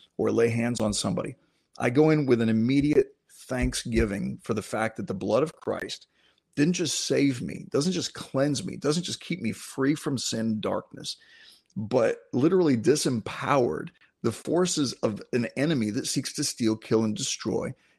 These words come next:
including whatever's attacking this person's spirit, soul, and body right now.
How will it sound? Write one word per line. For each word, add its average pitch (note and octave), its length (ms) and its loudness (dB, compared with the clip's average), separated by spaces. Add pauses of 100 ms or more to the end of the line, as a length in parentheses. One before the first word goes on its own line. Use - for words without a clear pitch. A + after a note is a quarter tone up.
including C#3+ 480 4
whatever's C#3 360 4
attacking B2 520 0
this G2 160 -2
person's G#2+ 480 -4
spirit, G2+ 260 -4
soul, G#2 280 -2
and G2+ 100 -4
body A#2 280 0
right G2 220 -4
now. - 220 -10